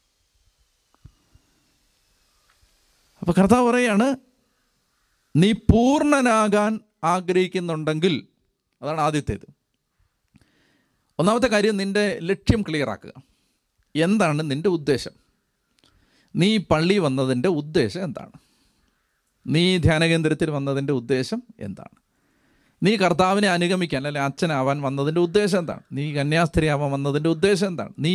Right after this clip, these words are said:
ആത്മീയ ജീവിതം നയിക്കുന്നതിൻ്റെ ഉദ്ദേശം എന്താണ്? നിന്റെ മോട്ടിവേഷൻ എന്താണ്? നിനക്ക് ദൈവം ആഗ്രഹിക്കുന്ന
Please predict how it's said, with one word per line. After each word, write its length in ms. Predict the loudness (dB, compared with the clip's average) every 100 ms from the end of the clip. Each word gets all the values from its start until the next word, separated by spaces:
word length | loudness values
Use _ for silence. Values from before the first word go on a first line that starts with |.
| 2
ആത്മീയ 400 | 0 0 2 2
ജീവിതം 340 | 4 2 2
നയിക്കുന്നതിൻ്റെ 420 | -2 -2 -2 -2
ഉദ്ദേശം 400 | -2 0 -2 -2
എന്താണ്? 240 | -10 -14 -20 _ _ -4
നിന്റെ 220 | 0 0
മോട്ടിവേഷൻ 680 | 2 2 2 0 0 0 -4 -8
എന്താണ്? 300 | -10 -12 -14 _ _ _ -4
നിനക്ക് 440 | 0 0 2 2 2 -2 _ _ -20 -2
ദൈവം 520 | 2 4 2 2 0 0 -2
ആഗ്രഹിക്കുന്ന 920 | -4 -4 -4 -4 -2 -4 -4 -4 -4